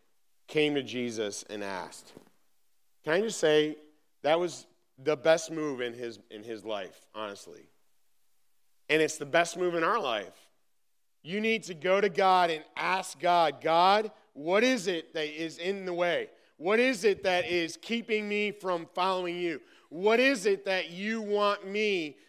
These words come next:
to lay down before you?" And like Isaiah,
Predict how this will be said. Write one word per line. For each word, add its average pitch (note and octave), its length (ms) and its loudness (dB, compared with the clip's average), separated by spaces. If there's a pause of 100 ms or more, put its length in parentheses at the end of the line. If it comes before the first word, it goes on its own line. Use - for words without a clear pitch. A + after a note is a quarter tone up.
(140)
to F3+ 120 -2
lay F3+ 320 0
down F#3+ 340 2
before D#3 360 -6
you?" C3+ 260 -8 (1800)
And G3 340 -2
like A3 280 4
Isaiah, A3+ 600 6